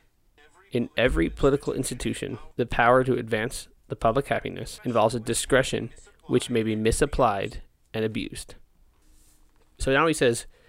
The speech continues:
"With every discretion." Every discretion.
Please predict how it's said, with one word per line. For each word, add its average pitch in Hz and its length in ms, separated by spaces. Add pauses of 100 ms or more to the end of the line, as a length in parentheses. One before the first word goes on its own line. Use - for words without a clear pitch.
(180)
"With 147 400 (280)
every 151 720 (440)
discretion." - 560 (1200)
Every 117 460
discretion. - 640